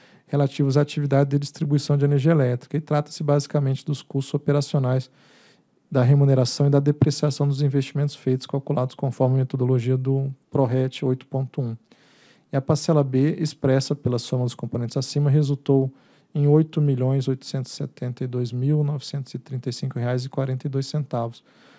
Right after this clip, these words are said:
fora da faixa de oscilação de trinta por cento da parcela B do processo anterior, limite estabelecido no proret e detalhado conforme a tabela a seguir. Então, aqui a tabela B apresenta os números,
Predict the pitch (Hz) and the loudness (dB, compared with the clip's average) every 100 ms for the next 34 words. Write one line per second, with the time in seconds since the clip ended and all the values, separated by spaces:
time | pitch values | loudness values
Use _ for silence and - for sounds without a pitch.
0 | _ _ - 143 147 143 - 135 127 139 | _ _ 0 2 4 2 2 0 0 -2
1 | 131 139 131 - 143 135 143 143 156 143 | -2 -2 -4 -4 -4 -4 -4 -4 -2 -4
2 | - 131 123 127 127 143 139 135 143 - | -2 -4 -4 -6 -6 -4 -2 -2 -2 -4
3 | 147 151 - 156 - 156 139 156 - - | -4 -4 -4 -2 0 4 6 4 -2 -18
4 | - _ _ 147 143 139 - 143 139 131 | -20 _ _ 2 2 0 -2 -2 0 -2
5 | - 143 135 175 139 135 135 - - _ | -2 -2 -2 0 2 2 0 -4 -12 _
6 | _ _ _ 139 135 135 131 123 123 - | _ _ _ -4 -4 -2 -2 0 -2 -6
7 | - 123 131 123 123 135 120 123 127 - | -8 -6 -4 -4 -4 -6 -6 -6 -6 -8
8 | 151 110 120 127 175 185 - 170 156 143 | -10 -8 -10 -8 -6 -6 -8 -12 -8 -6
9 | 131 131 123 127 - 139 127 123 123 120 | -4 -4 -4 -8 -4 -4 -4 -6 -8 -6
10 | 120 120 - | -8 -8 -12